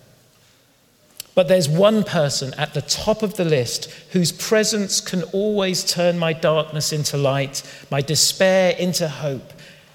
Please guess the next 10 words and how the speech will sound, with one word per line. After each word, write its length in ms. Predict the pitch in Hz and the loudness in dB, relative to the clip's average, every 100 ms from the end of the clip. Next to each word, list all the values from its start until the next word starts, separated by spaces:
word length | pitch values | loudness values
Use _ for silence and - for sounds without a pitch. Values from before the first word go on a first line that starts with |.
| - | -6
and 140 | 131 | -2
my 160 | 131 127 | 0 -2
pain 460 | 127 143 143 139 135 | -2 -2 -2 -2 -4
into 320 | 135 123 127 | -4 -6 -8
comfort. 720 | - 127 117 - 107 - - - _ _ _ _ _ _ - | -10 -10 -10 -10 -14 -14 -16 -18 _ _ _ _ _ _ -8
And 100 | 151 | -8
it 140 | - | -4
is 180 | 196 185 | -6 -4
Emmanuel, 640 | 151 123 113 107 95 92 - - _ _ _ _ _ _ _ _ _ _ _ _ _ _ _ _ _ | -4 -4 -6 -8 -12 -16 -20 -20 _ _ _ _ _ _ _ _ _ _ _ _ _ _ _ _ _
Jesus, 920 | - 147 147 123 101 - - - - | -6 -2 -2 -4 -6 -6 -6 -10 -20